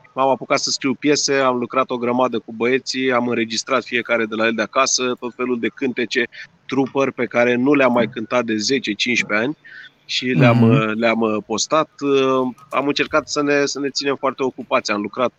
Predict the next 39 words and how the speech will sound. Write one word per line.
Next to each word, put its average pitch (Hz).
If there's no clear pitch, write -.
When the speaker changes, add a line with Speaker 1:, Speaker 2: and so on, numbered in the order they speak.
Speaker 1:
uh, 117
la, 110
la 110
piese 120
noi, 131
luni 135
o 117
să 117
lansăm 117
un 110
clip 147
nou 139
pentru 104
o 98
piesă 143
nouă. 131
Uh, 123
chiar 143
acum 127
sunt, 123
uh, 117
în 120
curtea 117
spațiului 120
unde 113
avem 120
noi 117
sala 117
de 110
repetiții, 110
pentru 107
că 117
am 110
înregistrat 107
o 110
altă 113
piesă, 123
o 127
să 113